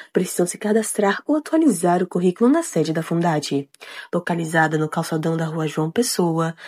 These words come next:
cento e vinte e sete, Centro, ou qualquer unidade na cidade.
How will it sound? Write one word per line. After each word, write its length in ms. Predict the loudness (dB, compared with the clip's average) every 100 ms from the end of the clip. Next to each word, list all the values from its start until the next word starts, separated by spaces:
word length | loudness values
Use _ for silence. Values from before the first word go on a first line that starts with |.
| -16
cento 260 | 0 2 4
e 40 |
vinte 160 | 4 2
e 40 |
sete, 480 | 0 -2 -2 -4 -6 _ _
Centro, 640 | -2 2 2 2 -4 -6 -6 -16 0
ou 260 | 2 4 4
qualquer 360 | 2 2 0
unidade 560 | 2 2 2 2 2 2
na 80 | 2
cidade. 600 | 2 4 6 4 -2